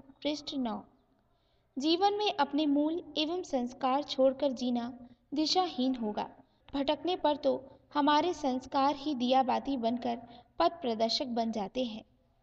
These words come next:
अगला उपन्यास स्वामी। पारिवारिक व्यवस्थाओं एवं परंपरागत विचारों से आक्रांत नारी के अस्तित्व की हत्या ही इस उपन्यास का कथानक है।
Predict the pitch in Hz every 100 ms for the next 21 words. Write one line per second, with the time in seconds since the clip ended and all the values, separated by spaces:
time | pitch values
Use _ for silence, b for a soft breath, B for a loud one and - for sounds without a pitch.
0 | _ _ _ _ _ _ _ _ _ _
1 | _ _ - 285 320 370 - 254 294 285
2 | 277 269 320 - - - - - 240 214
3 | 220 208 _ _ _ _ _ _ _ _
4 | _ _ 320 320 370 381 381 403 - 262
5 | 269 277 302 302 339 - 254 269 269 285
6 | 285 302 330 330 330 359 262 247 240 233
7 | 294 - 294 - 226 226 254 262 277 247
8 | 214 214 269 285 262 - 220 - 269 -
9 | - 226 220 214 - 262 247 214 220 b
10 | b b b 339 - 285 311 302 311 320
11 | 311 294 294 214 208 214 254 233 214